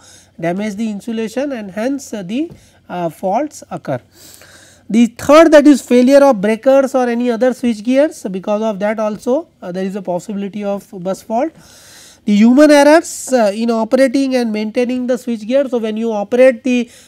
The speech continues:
particular bus bar arrangement, and if any human error is there, then there, then also there is a fair possibility of bus fault.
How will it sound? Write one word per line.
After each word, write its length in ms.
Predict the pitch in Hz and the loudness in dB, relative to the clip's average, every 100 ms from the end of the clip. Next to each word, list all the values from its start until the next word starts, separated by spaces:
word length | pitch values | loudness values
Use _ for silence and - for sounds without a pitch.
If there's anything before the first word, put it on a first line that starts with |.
| _ | _
particular 520 | 208 208 220 233 226 | -6 -4 -6 -4 -4
bus 260 | 196 190 - | -4 -4 -4
bar 420 | 233 240 254 269 _ _ _ | -4 -4 -4 -6 _ _ _
arrangement, 600 | 196 214 226 233 269 302 _ _ _ _ | -4 -2 -2 -2 -2 -4 _ _ _ _
and 320 | 214 190 196 | -8 -6 -4
if 180 | 220 214 | -6 -4
any 280 | 220 220 233 | -6 -4 -2
human 340 | 220 220 233 | -2 -4 -4
error 280 | 220 220 226 | -6 -6 -6
is 160 | 220 - | -8 -4
there, 220 | 226 269 | -2 -2
then 300 | 247 220 208 | -4 -6 -4
there, 180 | 202 202 | -4 -2
then 300 | 180 202 226 | -2 -4 -4
also 360 | 214 - 285 | -8 -6 -6
there 220 | 269 208 | -4 -6
is 140 | 208 202 | -8 -6
a 160 | 226 330 _ _ _ | -6 -8 _ _ _
fair 240 | 196 208 | 0 0
possibility 640 | 208 196 - 190 190 180 202 | 2 -2 -2 -6 -6 -6 -6
of 240 | 190 302 _ | -4 -6 _
bus 220 | 170 160 | -6 -6
fault. 320 | - 147 127 | -6 -8 -8